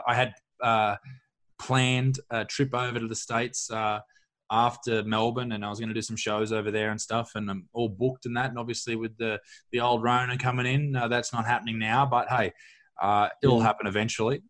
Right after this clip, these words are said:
Speaker 1: Um, but yeah.
Speaker 2: Yeah, yeah,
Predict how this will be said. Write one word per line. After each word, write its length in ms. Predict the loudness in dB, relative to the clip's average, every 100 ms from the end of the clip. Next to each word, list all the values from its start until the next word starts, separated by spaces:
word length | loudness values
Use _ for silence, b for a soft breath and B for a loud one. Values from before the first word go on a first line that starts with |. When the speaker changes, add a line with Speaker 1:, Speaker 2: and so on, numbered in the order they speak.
| -8
Speaker 1:
Um, 440 | -2 0 2 0 -4 B B B B B _ B -20 -10 0
but 80 |
yeah. 80 | 4 6
Speaker 2:
Yeah, 280 | 6 6 4
yeah, 220 | 4